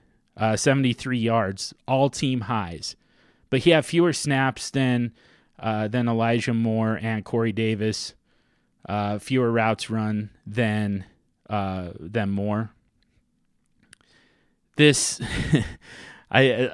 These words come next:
I mean, I don't, like, wh-, what do you even call that against New England? I, like, I wanna say game script, but I, like, I, is that, is, that just doesn't even feel like an appropriate term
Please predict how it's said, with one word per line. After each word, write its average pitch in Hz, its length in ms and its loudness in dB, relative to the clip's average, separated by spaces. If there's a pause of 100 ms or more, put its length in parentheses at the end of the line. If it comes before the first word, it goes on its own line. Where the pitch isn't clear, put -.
I 139 120 6
mean, 147 200 6
I 143 120 10
don't, 175 180 4
like, 151 300 4
wh-, 160 200 -4
what 151 220 2
do 151 60 0
you 165 120 6
even 175 240 6
call 117 320 0
that 92 260 -6 (260)
against 131 400 0
New 117 160 2
England? 98 420 -2 (200)
I, 127 80 2
like, 135 300 4
I 147 60 4
wanna 143 280 4
say 147 200 4
game 120 340 0
script, - 580 -4
but 104 280 0 (600)
I, 131 120 0
like, 120 580 -2
I, 135 300 -2
is 131 260 0
that, 147 280 4 (240)
is, 135 420 0
that 135 440 0
just 156 280 0
doesn't 147 240 4
even 143 220 2
feel 120 240 2
like 117 240 2
an 123 60 2
appropriate 110 760 -2
term 92 480 -8